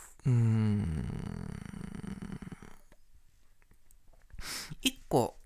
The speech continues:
うーんと、思い出としてあるなら、ギター作り以外で言うなら、えー、落語を見に行きましたね。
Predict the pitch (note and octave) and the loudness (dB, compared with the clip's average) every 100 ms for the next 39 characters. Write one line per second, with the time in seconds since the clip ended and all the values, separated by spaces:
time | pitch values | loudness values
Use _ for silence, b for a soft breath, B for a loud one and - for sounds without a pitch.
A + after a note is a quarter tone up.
0 | - - - D3 C#3 C3 C3 B2+ B2+ B2+ | -20 -4 6 8 8 8 6 6 6 6
1 | A#2 B2 A#2 A2+ A2 A2 G2 F#2+ F#2 E2 | 4 2 4 4 4 4 4 4 4 2
2 | - - - C#2+ - - - - C3+ C3 | 2 2 4 2 0 -4 -10 0 6 6
3 | B2+ B2 A#2+ - A2+ - - A2 - G#2 | 6 4 0 -2 -2 0 0 0 0 0
4 | E2+ C#2+ B1 D2 F2+ E2 - - - D#3+ | 0 -2 -4 -2 -2 -4 -6 -12 -12 -8
5 | - - F#2+ D3+ - - - - - - | -6 -2 -2 -2 -4 -6 -4 -4 -6 -6
6 | - - - - - - - B B B | -4 -2 -2 -4 -6 -10 -16 B B B
7 | B B - - - A#2+ A2 G2+ - - | B B -20 -10 0 2 2 0 -2 -2
8 | A#2+ - D#3+ E3 F3+ F3+ F#3+ G3 F#3+ F3+ | -2 0 4 8 10 12 12 12 12 8
9 | E3 C3+ - F#2 F2+ C#3 | 4 4 4 2 0 -2